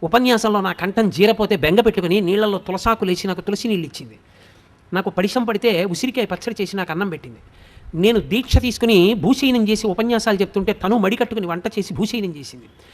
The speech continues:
హరిశ్చంద్రుడు ఏడుస్తాడు ఆ భార్య చంద్రమతీదేవిని గురించి. అలా ఆమె మీకు ఏది కాదు అంటే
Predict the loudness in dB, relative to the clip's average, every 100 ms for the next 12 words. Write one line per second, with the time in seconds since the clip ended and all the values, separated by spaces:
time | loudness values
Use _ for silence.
0 | -20 -20 -14 -2 -2 0 -4 0 2 2
1 | -2 -6 -10 -12 -8 -8 -8 -2 0 0
2 | -2 -2 -2 0 -2 -2 -6 -10 -14 -14
3 | -2 4 4 4 -4 -14 -20 _ 0 2
4 | 4 2 0 0 0 2 2 4 4 4
5 | 0 -2